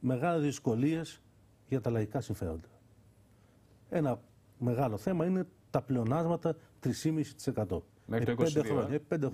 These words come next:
Speaker 1: χρόνια.
Speaker 2: πέντε χρόνια. Και έχουμε και άλλα πλεονάσματα. Μετά μέχρι το
Speaker 1: Εντάξει, τα λέμε το τρεις και μισή.
Speaker 2: Μέχρι το φεύγα, το εξήντα.
Speaker 1: Λέμε τα πρώτα, τα, την
Speaker 2: Τα, για την
Speaker 1: πενταετία.
Speaker 2: πενταετία, λέτε.
Speaker 1: Μετά,
Speaker 2: Ναι,
Speaker 1: ποιος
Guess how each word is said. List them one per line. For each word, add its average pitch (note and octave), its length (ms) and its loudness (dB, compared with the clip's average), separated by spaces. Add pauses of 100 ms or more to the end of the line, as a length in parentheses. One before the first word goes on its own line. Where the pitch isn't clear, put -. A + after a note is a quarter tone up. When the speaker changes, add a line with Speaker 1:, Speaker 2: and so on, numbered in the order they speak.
Speaker 1:
χρόνια. F2+ 140 0
Speaker 2:
πέντε G2 120 -4
χρόνια. F2+ 240 -10
Και C3+ 120 -2
έχουμε D#3 200 0
και G#3 100 2
άλλα G3+ 120 0
πλεονάσματα. F#2 460 -2
Μετά D3+ 180 2
μέχρι E3 180 -4
το D3+ 480 0
Speaker 1:
Εντάξει, F#3 440 0
τα B2 140 2
λέμε E3+ 240 2
το F3 120 0
τρεις F#3 180 0
και G3+ 120 4
μισή. B2+ 220 0
Speaker 2:
Μέχρι D3 160 0
το D#3 100 0
φεύγα, C3 320 0
το A#2+ 80 2
εξήντα. A#2+ 400 -2 (240)
Speaker 1:
Λέμε F#3 340 0
τα F#3 120 0
πρώτα, C3 460 0
τα, D3+ 120 0
την C3 220 0
Speaker 2:
Τα, D3+ 100 2
για - 20 2
την - 20 2
Speaker 1:
πενταετία. D#3+ 380 2
Speaker 2:
πενταετία, C#3+ 420 2
λέτε. E2 260 -4
Speaker 1:
Μετά, E3 300 2
Speaker 2:
Ναι, F2+ 80 -6 (200)
Speaker 1:
ποιος - 40 4